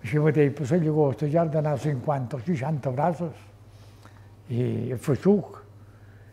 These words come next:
I, i aquells varen començar a pescar la llagosta a trenta-cinc, quaranta braces.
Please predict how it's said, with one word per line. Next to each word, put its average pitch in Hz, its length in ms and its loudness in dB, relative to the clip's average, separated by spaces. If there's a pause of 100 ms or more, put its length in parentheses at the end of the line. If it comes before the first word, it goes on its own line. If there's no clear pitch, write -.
(580)
I, 190 160 4 (480)
i 170 160 2
aquells 180 320 6
varen 160 240 2
començar 143 560 -2 (760)
a - 60 -10
pescar 160 440 0
la 147 220 2
llagosta 156 600 2 (320)
a 147 80 0
trenta-cinc, 156 1000 0 (340)
quaranta 147 440 -2
braces. 104 440 -10